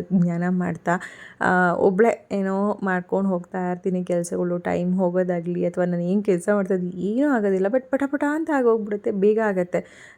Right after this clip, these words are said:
ನಾನು ಹಾಗೆ ಅನ್ಕೊಳ್ತಾ ಇರ್ತೀನಿ, ನಾನು ಒಬ್ಳೇ ಕೆಲ್ಸ ಮಾಡಿದ್ರೆ ಎಷ್ಟು ಬೇಗ ಮಾಡ್ಕೊಳ್ತೀನಿ.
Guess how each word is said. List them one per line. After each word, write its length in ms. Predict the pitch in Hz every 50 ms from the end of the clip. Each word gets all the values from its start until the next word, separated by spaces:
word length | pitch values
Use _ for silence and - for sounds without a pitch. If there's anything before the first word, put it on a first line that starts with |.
| -
ನಾನು 140 | 269 294 285
ಹಾಗೆ 240 | 277 269 269 277 294
ಅನ್ಕೊಳ್ತಾ 400 | 302 285 269 - 269 262 262 247
ಇರ್ತೀನಿ, 340 | 240 240 - 226 214 208 208
ನಾನು 200 | 214 214 220 208
ಒಬ್ಳೇ 280 | 190 185 196 240 269
ಕೆಲ್ಸ 280 | 269 - 247 226 226 240 233
ಮಾಡಿದ್ರೆ 400 | 233 226 214 214 202 208 220 220
ಎಷ್ಟು 400 | 220 226 240 - - - 320 269
ಬೇಗ 300 | 226 240 240 233 233 247
ಮಾಡ್ಕೊಳ್ತೀನಿ. 840 | 254 240 233 214 202 202 - 214 208 202 196 - 202 196 196 202 208